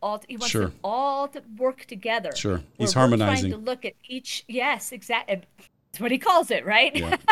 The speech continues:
Speaker 2: yeah. And he, he's
Speaker 1: Cal-
Speaker 2: doing it intentionally because he's trying to construct a biography of Jesus.
Speaker 1: Yeah.
Speaker 2: Yeah.
Speaker 1: So Calvin expounds on verse thirty-seven. And I love this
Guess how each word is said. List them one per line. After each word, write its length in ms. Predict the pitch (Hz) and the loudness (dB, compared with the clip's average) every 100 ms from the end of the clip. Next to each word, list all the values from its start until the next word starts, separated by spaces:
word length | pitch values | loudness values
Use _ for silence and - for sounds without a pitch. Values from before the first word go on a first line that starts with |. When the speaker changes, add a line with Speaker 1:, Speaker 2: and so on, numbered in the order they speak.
| - | 2
Speaker 2:
yeah. 200 | - 80 - _ | 0 -8 -10 _
And 120 | 156 | 8
he, 160 | 170 214 | 8 10
he's 180 | 185 180 | 8 8
Speaker 1:
Cal- 140 | 180 | 8
Speaker 2:
doing 180 | 156 220 | 10 10
it 80 | 185 | 10
intentionally 440 | 165 196 214 - | 8 8 4 4
because 300 | 92 101 117 | 2 4 2
he's 120 | 107 107 | 4 4
trying 260 | 120 117 | 4 6
to 60 | 104 | 4
construct 440 | 98 98 - 104 | 2 0 4 2
a 40 | 95 | 4
biography 520 | 95 95 104 98 95 | 4 4 4 0 -2
of 80 | 87 | -2
Jesus. 480 | 98 101 80 - - _ _ _ _ - | 0 0 -2 -12 -16 _ _ _ _ -4
Speaker 1:
Yeah. 220 | 381 247 | 0 0
Speaker 2:
Yeah. 160 | 170 73 - _ _ _ _ | 0 -6 -10 _ _ _ _
Speaker 1:
So 160 | 339 | -12
Calvin 460 | - 359 381 466 349 | -4 0 2 0 -4
expounds 580 | 285 - - 240 240 247 | -8 -8 -4 -4 -4 -4
on 160 | 240 | -6
verse 240 | 202 196 196 | -6 -10 -10
thirty-seven. 680 | 202 196 196 226 208 - - _ _ _ - | -8 -8 -6 -2 -2 -4 -18 _ _ _ -4
And 80 | |
I 80 | 233 | -2
love 360 | 226 254 277 190 | 2 6 6 4
this 340 | 175 - - | -8 -8 -14